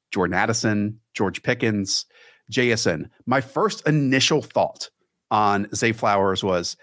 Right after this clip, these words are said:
"Man, fifty-two is pretty rich." But then I looked at it, and I looked at the names like George Pickens.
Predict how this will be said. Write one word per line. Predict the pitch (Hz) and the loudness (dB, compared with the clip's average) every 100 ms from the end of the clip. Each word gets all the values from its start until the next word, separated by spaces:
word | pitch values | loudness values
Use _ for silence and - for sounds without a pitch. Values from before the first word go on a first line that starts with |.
| _ - | _ -2
"Man, | 127 101 | 0 2
fifty-two | 147 123 123 127 | 0 0 0 0
is | 117 | 0
pretty | 113 | -2
rich." | 87 80 - - - - _ _ | 0 -4 -6 -12 -16 -20 _ _
But | 110 | -2
then | 214 | 0
I | 262 | 0
looked | 156 190 - | 0 -2 0
at | 67 | -2
it, | - _ _ _ _ - | -4 _ _ _ _ -4
and | 131 123 117 117 | 0 2 0 0
I | 127 | 0
looked | 180 196 | 0 0
at | - | -2
the | |
names | 110 95 87 85 - - | 0 0 -2 -6 -8 -6
like | - 98 | -4 -4
George | 107 90 - | -2 -4 -6
Pickens. | 85 - - - | -10 -12 -16 -16